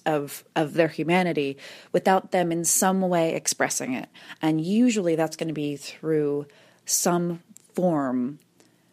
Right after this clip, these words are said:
of art or speech. 'Cause it doesn't just come out in, in perfect form like a, like a printout. You're going to have to put some effort into expressing it and exploring it. And the exploring is far more important.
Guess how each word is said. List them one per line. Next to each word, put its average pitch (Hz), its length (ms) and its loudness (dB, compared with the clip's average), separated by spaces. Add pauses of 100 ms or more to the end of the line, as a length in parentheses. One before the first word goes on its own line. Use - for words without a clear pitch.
(320)
of 143 180 -2 (140)
art 240 440 2 (160)
or 165 160 2
speech. - 680 -6 (2250)
'Cause 190 160 4
it 170 60 0
doesn't 185 240 2
just 175 240 0
come - 260 -2
out 165 440 0 (760)
in, 160 280 0 (100)
in 170 140 -2
perfect 165 360 -2
form 151 680 -2 (100)
like 151 240 -6
a, 147 260 -2
like 151 140 -4
a - 20 -8
printout. 156 680 -4 (400)
You're 180 160 0
going 180 300 2
to 180 60 -4
have 170 240 -8
to - 80 -20
put - 200 -6
some 175 300 -2
effort 156 320 -4
into 160 320 -4
expressing 156 560 -4
it 147 160 -4 (440)
and 202 240 4
exploring 180 460 2
it. - 180 -16
And 185 60 -4
the 190 60 2
exploring 226 400 2
is 160 100 -4
far 170 220 -2
more 156 160 -2
important. 151 640 -6